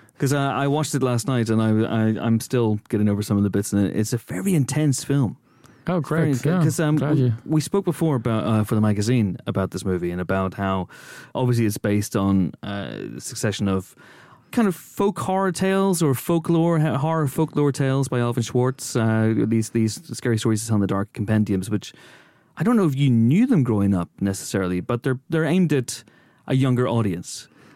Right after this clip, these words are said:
Speaker 1: And this movie's really intense. I don't wanna give things away, but there's, there's one
Speaker 2: <laughs>
Speaker 1: sequence in particular I was like, "Whoa, <laughs> this is P G thirteen? What's going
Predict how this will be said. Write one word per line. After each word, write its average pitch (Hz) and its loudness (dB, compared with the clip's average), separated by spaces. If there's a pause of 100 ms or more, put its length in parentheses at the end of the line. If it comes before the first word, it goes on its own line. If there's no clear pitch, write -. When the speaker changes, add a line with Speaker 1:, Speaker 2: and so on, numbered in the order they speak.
(140)
Speaker 1:
And 127 0
this 185 0
movie's 101 0
really 107 0
intense. 90 -6 (520)
I 117 0
don't 135 2
wanna 135 2
give 131 0
things 123 2
away, 120 2
but 107 2
there's, 110 2
there's 120 2
one 127 2
Speaker 2:
<laughs> - -2
Speaker 1:
sequence 110 0
in 104 -4
particular 104 -4
I 98 0
was 101 0
like, 92 0
"Whoa, 95 -2 (260)
<laughs> 156 0
this 202 0
is 170 2
P 143 0
G 131 2
thirteen? 127 2
What's 185 2
going 180 0